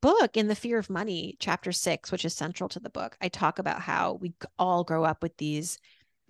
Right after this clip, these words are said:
fraught relationships with money and that it elicits a lot of fear. So the first thing, the first healthy thing to do is to trace,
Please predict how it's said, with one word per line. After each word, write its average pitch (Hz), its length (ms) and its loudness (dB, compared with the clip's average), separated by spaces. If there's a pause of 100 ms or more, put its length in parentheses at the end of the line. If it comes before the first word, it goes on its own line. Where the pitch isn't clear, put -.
(240)
fraught - 460 2
relationships 175 880 -4
with - 220 -4
money 156 480 -4
and 165 180 -2
that 151 300 -4 (100)
it 170 160 -4 (320)
elicits 170 400 -2
a 143 60 0
lot 143 180 -2
of 147 80 -8
fear. - 480 -8
So 175 160 -4
the 185 80 -10
first 190 400 -2
thing, 165 260 -10 (120)
the 165 180 -8
first 185 240 0
healthy 165 420 -8
thing 135 240 -10
to 175 120 -10
do - 280 -12 (400)
is 190 220 -2
to 175 100 -8
trace, - 680 -8